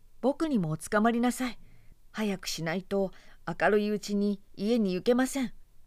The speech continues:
そうすると今夜の星巡りができなくなります。」サソリは二人につかまってよろよろ歩き出しました。二人の肩の骨は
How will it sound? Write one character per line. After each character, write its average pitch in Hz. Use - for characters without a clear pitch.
そ 294
う 277
す -
る 302
と 233
今 320
夜 285
の 220
星 214
巡 226
り 175
が 180
で 202
き 285
な 330
く 262
な 202
り 190
ま 190
す。」 -
サ 214
ソ 269
リ 247
は 226
二 -
人 285
に 165
つ -
か 175
ま 165
っ -
て -
よ 269
ろ 320
よ 156
ろ 131
歩 170
き -
出 170
し -
ま 139
し -
た。 -
二 190
人 165
の 139
肩 254
の 147
骨 147
は -